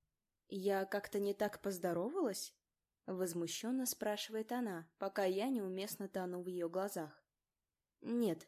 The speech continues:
дело не в вас. Очевидно, что во мне». Она наклоняет голову. «Вы же приняли такое решение, когда меня увидели.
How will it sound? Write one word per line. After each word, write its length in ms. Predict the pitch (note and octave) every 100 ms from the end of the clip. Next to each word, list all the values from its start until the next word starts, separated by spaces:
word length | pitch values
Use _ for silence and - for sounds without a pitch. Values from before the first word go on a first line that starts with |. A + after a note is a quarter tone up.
| _
дело 320 | A3+ A3+ A#3
не 200 | A3+ A#3
в 40 | G#3+
вас. 380 | E3+ E3 - - _ _ _ _ _ _ _
Очевидно, 640 | G3+ - F3+ E3+ D#4 C4
что 240 | F#3+ - F3
во 100 | G#3
мне». 400 | C4+ F#3 D3+ D3+ _ _ _ -
Она 320 | F3+ E3 E3+
наклоняет 640 | A3 A3 F#3+ F3+ E3 E3+
голову. 480 | F3 E3 D#3 D#3 D#3 _ _ _ _ _
«Вы 260 | G#3 G3+ A3
же 160 | A3 A3+
приняли 420 | A#3+ A3+ G#3 G#3
такое 360 | A3 G#3+ G#3
решение, 500 | G3+ G3 - C#4+ A#3+
когда 300 | G3 G3 G3
меня 340 | G#3 G#3+ G#3+ A3
увидели. 560 | A#3+ A3+ F3 D#3 D3+